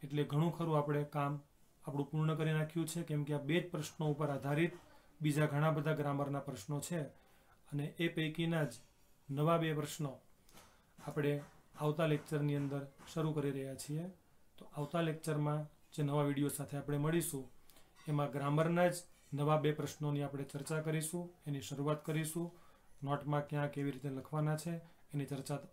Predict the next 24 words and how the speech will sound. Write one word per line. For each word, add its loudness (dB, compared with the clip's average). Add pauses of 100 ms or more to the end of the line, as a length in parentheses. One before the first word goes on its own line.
(320)
લેક્ચરમાં 0
આપણે -6
કરીશું. -2 (380)
ત્યાં 2
સુધી 0 (480)
દરેક 4
વિદ્યાર્થીના 0
ગ્રામરના -2
ચોપડામાં 0 (580)
બસો 2
પંચાવન 2
સુધીના 0
વાક્યોનું -4
કામ 0 (520)
કમ્પ્લીટ 0
થઈ 0
ગયેલું 0
હોવું -4
જોઈએ, 2 (540)
જેથી 0
હું 2
જે 0
કંઈ 0
ઇન્સ્ટ્રક્શન 0